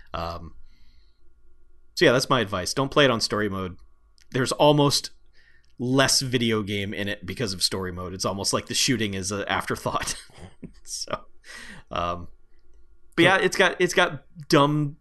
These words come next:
space sci-fi weapons, and you do a bunch of weird shit, and it's, it's fun. It's, it, I needed a Mass Effect Dragon Age type game, and this one, it,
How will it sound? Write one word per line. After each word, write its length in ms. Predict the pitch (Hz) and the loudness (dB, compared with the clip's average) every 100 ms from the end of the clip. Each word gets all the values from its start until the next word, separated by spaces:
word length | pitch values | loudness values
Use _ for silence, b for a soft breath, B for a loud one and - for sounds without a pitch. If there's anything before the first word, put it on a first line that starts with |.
| - | -2
space 500 | - - 139 139 - | 0 2 4 4 4
sci-fi 480 | 151 139 135 139 | 4 4 6 4
weapons, 600 | 131 123 - 127 127 120 | 6 2 0 -2 -2 -4
and 380 | 117 113 110 107 - b b b | -4 -4 -6 -8 -12 b b b
you 100 | 120 | -4
do 120 | 120 | -2
a 40 | 117 | 0
bunch 180 | 117 120 | -2 -2
of 80 | 113 | -2
weird 280 | 113 110 | -2 -4
shit, 380 | 107 113 107 - | -4 -2 -2 -4
and 260 | 101 98 95 - - - - | -10 -10 -10 -12 -12 -10 -4
it's, 200 | 180 175 | -4 -2
it's 180 | 175 - | -2 0
fun. 300 | - 113 95 | 2 0 0
It's, 320 | 113 127 - - | -4 -4 -6 -4
it, 220 | 147 - | -4 0
I 120 | 139 143 | 2 2
needed 360 | 147 151 139 | 4 4 4
a 40 | 127 | 2
Mass 280 | 123 117 - | 2 0 0
Effect 220 | 120 110 | -4 -2
Dragon 280 | 113 110 104 | 0 0 -2
Age 200 | 101 - | -6 -6
type 240 | 110 104 | -8 -6
game, 300 | 101 92 90 | -8 -8 -8
and 260 | 82 95 92 | -8 -8 -6
this 180 | 101 - | -6 -6
one, 340 | 101 98 95 B B B | -8 -8 -10 B B B
it, 260 | - 117 - | -8 -6 -6